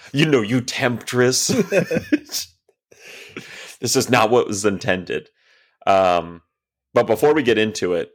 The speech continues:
uh, yesterday, just something. Well, one, I just wanna say we've literally added, like, three hundred followers on Twitter in, like,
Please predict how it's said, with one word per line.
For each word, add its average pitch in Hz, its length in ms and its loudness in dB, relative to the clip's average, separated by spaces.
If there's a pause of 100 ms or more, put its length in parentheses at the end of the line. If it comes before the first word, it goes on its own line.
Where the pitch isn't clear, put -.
(440)
uh, 80 360 -8
yesterday, 90 760 -2 (180)
just - 160 -10
something. 85 320 -4
Well, 107 140 2
one, 120 320 2
I 98 160 0
just 98 160 -4
wanna 101 120 -2
say 87 220 -2
we've 113 260 0
literally 104 300 4
added, 87 240 2
like, 85 140 -2
three 92 220 -4
hundred 85 200 -2
followers 82 500 -2
on 80 160 -8
Twitter 82 460 -6
in, 85 220 -6
like, 78 180 -6